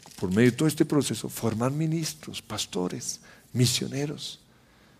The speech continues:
Ahora, quiero con esto decir que no quiere decir que el que haga eso ya es pastor, no. Está el, el, el proceso ahí, esperamos que sí,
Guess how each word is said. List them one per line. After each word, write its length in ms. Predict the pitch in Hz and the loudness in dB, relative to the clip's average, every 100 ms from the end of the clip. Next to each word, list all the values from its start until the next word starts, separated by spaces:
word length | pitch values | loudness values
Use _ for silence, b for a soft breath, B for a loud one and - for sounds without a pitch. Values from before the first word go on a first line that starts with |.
| b b - | b b 4
Ahora, 180 | 101 90 | 4 4
quiero 320 | - 123 113 | 8 8 10
con 140 | 110 | 6
esto 180 | 101 107 | 2 0
decir 220 | 92 104 | 2 0
que 80 | - | 0
no 160 | 107 104 | -2 4
quiere 220 | 123 107 | 6 6
decir 180 | 104 - | 2 2
que 100 | 95 | 0
el 60 | |
que 140 | - 87 | 4 4
haga 260 | 101 101 | 4 4
eso 240 | 107 104 98 | 2 2 2
ya 180 | 87 | 2
es 140 | 95 - | 0 -4
pastor, 600 | - 85 - - 92 - | -8 -8 -6 -2 -2 -4
no. 360 | 90 139 160 98 B B B B B B - - | -6 -6 -6 -12 B B B B B B -10 -4
Está 520 | 180 175 - 196 208 202 | -2 0 2 2 6 6
el, 180 | 143 123 - | 6 2 -2
el, 500 | - 107 110 78 71 - | 2 4 2 2 -2 2
el 280 | 110 101 | 2 2
proceso 600 | - 104 101 147 156 151 | 0 2 4 4 2 2
ahí, 220 | 147 170 139 | 0 6 6
esperamos 760 | - - 104 123 202 196 143 | 6 2 4 4 4 2 0
que 140 | - 95 | -2 -4
sí, 460 | - 160 208 202 | 0 0 0 -2